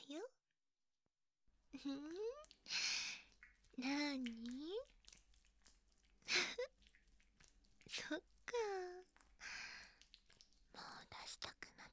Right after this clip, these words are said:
ちゃった？ん？いいよ。我慢は体に良くないよ。おちんちん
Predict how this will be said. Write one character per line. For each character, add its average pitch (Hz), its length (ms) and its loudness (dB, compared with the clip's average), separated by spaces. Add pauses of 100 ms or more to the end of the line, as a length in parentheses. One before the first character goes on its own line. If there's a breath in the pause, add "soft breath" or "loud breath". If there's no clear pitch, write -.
(120)
ち - 120 -6
ゃ - 40 -12
っ - 20 -16 (180)
た？ - 1400 -6
ん？ 403 100 -2 (1160)
い 277 140 0
い 247 280 -6
よ。 349 220 -2 (1600 loud breath)
我 294 160 8
慢 254 380 4
は - 240 -12
体 285 460 6
に 311 260 0
良 339 80 2
く - 180 -8 (120)
な 349 180 6
い 339 240 -4
よ。 359 100 10 (2000)
お - 60 -4 (160)
ち 262 180 4
ん 247 100 6
ち - 220 -10
ん - 40 -16